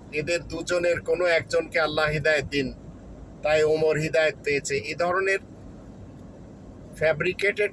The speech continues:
কথা ইসলামে চলে না। এগুলি কোরআন বিরোধী মানুষের কোরআন বিরোধী মতবাদ, যা আমরা কখনো রবের শান্তির রাজ্যে যারা মুমিন মুসলিম রয়েছি মেনে নিতে পারি না।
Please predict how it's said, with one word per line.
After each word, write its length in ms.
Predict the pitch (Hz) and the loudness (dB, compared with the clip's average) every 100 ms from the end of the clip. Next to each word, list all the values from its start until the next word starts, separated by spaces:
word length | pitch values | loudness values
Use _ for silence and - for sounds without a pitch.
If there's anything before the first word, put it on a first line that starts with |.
| - | 0
কথা 320 | 165 165 185 | 0 2 2
ইসলামে 520 | 160 - 156 160 147 | 2 0 0 2 2
চলে 280 | 139 131 120 | 2 0 0
না। 200 | 110 98 - - - - - | -4 -8 -12 -14 -16 -16 -8
এগুলি 440 | 139 160 175 185 - - - - - - | -6 -4 -2 -2 -4 -12 -20 -18 -18 -10
কোরআন 380 | 135 156 165 165 | -2 2 2 0
বিরোধী 400 | 151 180 202 202 | -2 0 2 2
মানুষের 540 | 185 160 175 - 185 185 | 2 2 2 0 -2 -2
কোরআন 420 | 160 156 156 147 | 0 2 2 0
বিরোধী 520 | 160 185 156 156 143 - - - - | 0 0 0 0 -2 -6 -16 -18 -8
মতবাদ, 540 | 135 147 170 170 185 - - - - - - - - | -2 0 2 2 0 -2 -10 -18 -18 -18 -18 -16 -2
যা 120 | 160 | 0
আমরা 440 | 165 160 160 170 160 | 2 2 2 0 2
কখনো 600 | 151 - 175 151 143 - - - - - - - - - - - - - | 0 2 0 2 2 -2 -12 -16 -16 -18 -18 -18 -18 -18 -18 -18 -8 -2
রবের 280 | 143 165 | 2 2
শান্তির 640 | 160 - 170 170 185 175 165 | 2 2 2 0 -2 0 2
রাজ্যে 340 | 160 - 165 | 2 0 0
যারা 420 | 160 160 156 151 - - - | 2 4 2 0 -4 -16 -6
মুমিন 400 | 139 156 180 180 | -2 0 0 0
মুসলিম 480 | 180 - 185 170 | 0 0 -2 0
রয়েছি 480 | 156 147 110 - 135 - - - - - - - | 2 2 2 -2 -4 -8 -14 -16 -16 -14 -14 -6
মেনে 320 | 139 160 165 | 0 2 2
নিতে 260 | 156 - 139 | 0 -2 -2
পারি 280 | 135 123 107 | 0 0 -2
না। 160 | 98 | -10